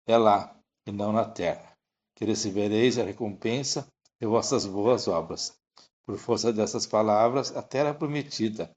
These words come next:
material, se transformará numa pátria celeste. Por isso, quando os chama à observância daqueles mandamentos, "Honrai o vosso pai e a vossa mãe",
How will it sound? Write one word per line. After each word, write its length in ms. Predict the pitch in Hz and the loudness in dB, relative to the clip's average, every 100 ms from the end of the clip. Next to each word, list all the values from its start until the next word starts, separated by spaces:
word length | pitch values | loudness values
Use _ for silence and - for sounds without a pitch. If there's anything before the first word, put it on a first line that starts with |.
| _ _ _ _ | _ _ _ _
material, 680 | 127 131 135 117 123 123 127 | -4 2 4 6 6 6 0
se 160 | - 123 | -6 -4
transformará 640 | 123 107 127 117 113 107 | -4 0 0 4 4 4
numa 240 | 113 110 107 | 4 0 -2
pátria 300 | 101 90 - | -2 -2 -4
celeste. 580 | - 107 87 73 - - _ _ _ _ _ | -6 -6 -6 -10 -14 -20 _ _ _ _ _
Por 160 | 135 | 2
isso, 420 | 127 127 - - - _ _ _ _ | 4 4 2 -4 -16 _ _ _ _
quando 280 | - 113 120 | -4 0 2
os 160 | 127 - | 0 0
chama 380 | - 107 92 101 | 2 2 0 -2
à 120 | 104 | -2
observância 640 | 101 - 107 98 117 117 | -2 -2 0 0 -2 -2
daqueles 440 | 104 90 104 101 95 | -4 -6 -6 -6 -6
mandamentos, 800 | 95 95 92 110 127 - - - _ _ - | -8 -8 -6 -6 -6 -10 -12 -14 _ _ -6
"Honrai 520 | 120 110 120 113 117 | 2 8 8 8 4
o 60 | 98 | -2
vosso 280 | 104 - | -2 -2
pai 280 | 110 117 107 | -4 0 0
e 40 | 98 | 0
a 60 | |
vossa 260 | 98 - 95 | -2 -4 -4
mãe", 420 | 98 113 139 | -4 -6 -6